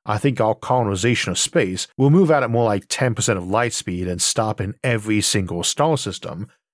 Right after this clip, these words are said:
every single brown dwarf or rogue gas giant, and on every rock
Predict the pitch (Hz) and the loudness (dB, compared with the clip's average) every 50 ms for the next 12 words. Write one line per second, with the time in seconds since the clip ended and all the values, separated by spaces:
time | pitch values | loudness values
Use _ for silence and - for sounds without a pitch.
0 | _ _ - 123 120 110 110 117 117 - - - 123 113 98 107 101 95 92 101 | _ _ -2 0 0 2 2 2 2 2 2 2 0 2 2 2 0 0 0 0
1 | 110 117 113 104 104 104 95 - 110 110 110 123 - - - 92 92 92 95 104 | 0 0 0 0 -2 -2 -2 0 2 2 2 2 0 -2 -2 -2 -2 0 0 2
2 | 110 110 104 98 107 104 104 101 95 - - - 139 160 151 - 73 73 95 - | 0 0 0 0 0 0 0 0 -2 -4 -2 -2 -2 -2 -4 -6 -10 -14 -16 -16
3 | - _ _ _ _ _ _ - 127 127 147 147 143 131 123 117 117 120 107 98 | -18 _ _ _ _ _ _ -4 -2 0 2 2 2 2 2 2 2 2 2 2
4 | 101 101 101 101 - - | 2 2 0 0 -4 -6